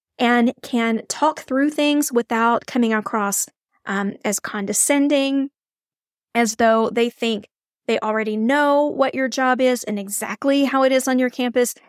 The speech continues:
How many times have you talked to a teacher or an administrator in your immediate area, and that's kind of how their reaction felt, right? Or people think they know what your job is, but they really don't know what your job is?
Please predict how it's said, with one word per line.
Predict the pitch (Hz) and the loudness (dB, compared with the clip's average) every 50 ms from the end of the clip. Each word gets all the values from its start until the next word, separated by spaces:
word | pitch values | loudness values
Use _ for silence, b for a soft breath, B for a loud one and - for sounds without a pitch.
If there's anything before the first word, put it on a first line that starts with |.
| b b b | b b b
How | - 302 330 | -4 0 0
many | 381 427 466 453 392 | 2 2 2 0 0
times | - - 269 269 262 254 247 233 | -2 0 0 2 2 2 2 0
have | - 226 214 | 0 0 0
you | 240 233 | 0 -2
talked | - - - 233 - - - | -2 -2 -4 -4 -4 -4 -6
to | - 240 220 214 - - | -4 -4 -2 -2 -2 -4
a | |
teacher | 202 - - - 269 254 254 - - 247 220 214 208 214 214 - _ _ _ _ _ | -6 -6 -4 -2 0 -2 0 -2 -6 -4 -4 -2 -2 -2 -4 -6 _ _ _ _ _
or | - 220 233 | -2 0 0
an | 233 214 | 2 2
administrator | 220 214 214 226 226 247 240 - - 220 220 214 214 214 214 | 2 2 2 2 2 2 0 0 0 0 -2 0 0 0 -2
in | - 208 208 208 | -2 -2 -2 0
your | 214 226 - | 0 0 0
immediate | - 208 214 214 220 226 220 220 - - | 0 0 0 0 0 0 0 -2 -2 -4
area, | 190 202 208 240 277 302 294 294 - | -6 -4 -2 0 2 2 0 0 0
and | 226 220 220 | -2 -2 -2
that's | 233 226 - - | -2 -2 -4 -6
kind | - - 302 294 | -6 -6 -4 -4
of | 269 - | -4 -6
how | - - 240 240 | -6 -4 -4 0
their | 240 240 226 220 | 0 0 0 0
reaction | 214 202 202 185 196 - - - 208 196 | 0 -2 -2 -4 -4 -4 -6 -6 -6 -8
felt, | - - 196 - - - - - - _ _ _ _ _ _ _ _ _ _ - | -8 -8 -6 -6 -6 -8 -10 -14 -18 _ _ _ _ _ _ _ _ _ _ 0
right? | 226 214 220 240 254 - - _ _ _ _ _ | 0 2 4 4 2 0 -2 _ _ _ _ _
Or | - 233 | 0 0
people | 220 - - 254 254 247 233 | 0 0 -2 0 2 2 0
think | - - - - 226 247 285 - - - | 0 -2 -2 0 2 2 2 0 -4 -10
they | - 240 269 277 | -4 -2 0 2
know | 277 285 277 | 2 2 2
what | 277 285 - - | 2 2 0 0
your | 269 269 | -4 -2
job | 254 269 262 269 269 262 | -2 0 0 2 2 2
is, | 269 254 - | 0 -2 -2
but | - 214 - | -6 -8 -8
they | 214 208 | -6 -8
really | 208 220 233 233 233 226 | -4 -2 -2 -2 -2 -2
don't | 226 208 196 - | -4 -6 -6 -8
know | - 196 196 185 190 202 240 285 311 - _ _ _ _ _ _ _ _ | -10 -10 -8 -6 -2 -2 -2 -2 -4 -8 _ _ _ _ _ _ _ _
what | - 262 262 - | -2 -2 0 2
your | 277 277 262 | 2 0 0
job | - 285 269 277 277 | 2 0 0 2 2
is? | 302 294 294 302 302 - - | 2 2 2 2 -2 -4 -8